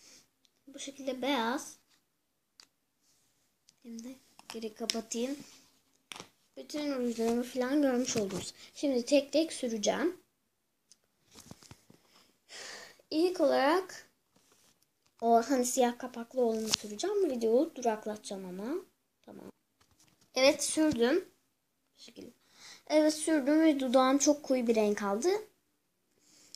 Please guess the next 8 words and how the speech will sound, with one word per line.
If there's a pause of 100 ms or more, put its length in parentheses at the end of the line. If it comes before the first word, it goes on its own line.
Şimdi
ben
onları
sileceğim
ve
yeniden (180)
geleceğim. (260)
Ve